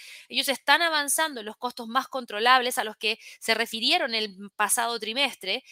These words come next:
en particular mejorando la productividad de la red de cumplimiento.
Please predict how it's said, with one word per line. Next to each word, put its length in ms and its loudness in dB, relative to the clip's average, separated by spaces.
en 160 -4
particular 520 2
mejorando 460 -2
la 120 0
productividad 600 2
de 240 2
la 140 4
red 180 0
de 140 -2
cumplimiento. 760 -4